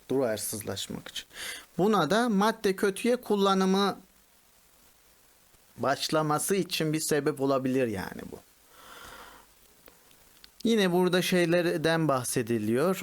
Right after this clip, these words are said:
Ee, nörotransmitter maddelerden. Ee, gaba ana ketleyici nöroiletken. Uyku ve hareketlerin ketlenmesiyle ilgili.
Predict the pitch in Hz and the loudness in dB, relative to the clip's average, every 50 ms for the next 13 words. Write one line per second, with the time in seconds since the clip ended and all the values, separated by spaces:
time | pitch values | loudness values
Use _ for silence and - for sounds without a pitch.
0 | - - 135 131 127 127 123 123 123 120 120 120 120 120 120 120 117 117 117 117 | -4 -2 0 0 2 2 0 0 0 0 0 0 0 0 -2 -2 -2 -2 -4 -4
1 | 117 110 - _ - - - _ - - _ _ _ _ _ _ _ - 131 131 | -6 -8 -10 _ -20 -20 -20 _ -20 -20 _ _ _ _ _ _ _ -4 -4 -2
2 | 135 139 143 139 139 135 131 - 131 139 131 120 - - 135 127 - - 139 127 | -2 0 0 0 0 -2 -2 -2 -2 0 -2 -2 -2 -4 -4 -6 -2 -2 -2 0
3 | 120 120 120 117 107 - - - 113 107 104 104 104 110 120 151 175 196 196 - | 0 0 0 -2 -2 -4 -6 -4 -4 -2 -2 -2 -4 -2 -2 -2 -2 -2 -4 -8
4 | - _ _ - - - - - - - - - - - _ _ _ _ _ - | -14 _ _ -20 -20 -20 -20 -20 -20 -20 -20 -20 -20 -20 _ _ _ _ _ -14
5 | - - - 50 50 50 50 50 50 - 131 131 139 175 180 185 160 165 165 170 | -10 -8 -6 -6 -4 -4 -4 -4 -4 -4 -2 2 2 4 4 4 4 2 2 2
6 | 190 - - 151 151 151 170 190 185 180 - 170 160 165 - 165 156 156 151 156 | 2 0 0 0 0 2 2 0 0 0 -2 -2 -2 0 0 0 2 2 2 2
7 | 156 135 120 139 156 135 - - _ _ _ _ _ _ _ _ _ _ _ _ | 0 0 0 0 0 0 -2 -6 _ _ _ _ _ _ _ _ _ _ _ _
8 | _ _ _ _ - 120 131 127 131 123 123 113 113 117 110 110 - - - 131 | _ _ _ _ -4 -2 0 0 2 0 0 0 -2 -2 -4 -6 -10 -8 -4 -4
9 | 139 165 185 214 - - _ _ - - - - - - - - 147 151 156 151 | -2 -2 -4 -6 -8 -14 _ _ -20 -20 -20 -20 -20 -8 -2 0 2 2 2 2
10 | - - 180 170 180 180 190 170 156 156 156 156 - 160 160 160 - 165 175 196 | 0 2 2 4 4 2 2 0 0 0 0 0 0 -2 -2 0 0 0 0 0
11 | 214 190 190 - 160 147 - - 147 151 156 156 151 156 151 143 - - 175 175 | 0 -2 0 -2 -2 -2 0 0 0 2 2 2 2 0 0 -2 -2 0 0 2
12 | 165 147 123 113 107 104 117 - _ _ - 123 120 117 110 110 110 110 117 107 | 2 2 2 0 0 -2 -6 -10 _ _ -6 -4 -2 -2 -2 -4 -2 -2 -2 -2
13 | 104 104 | -4 -6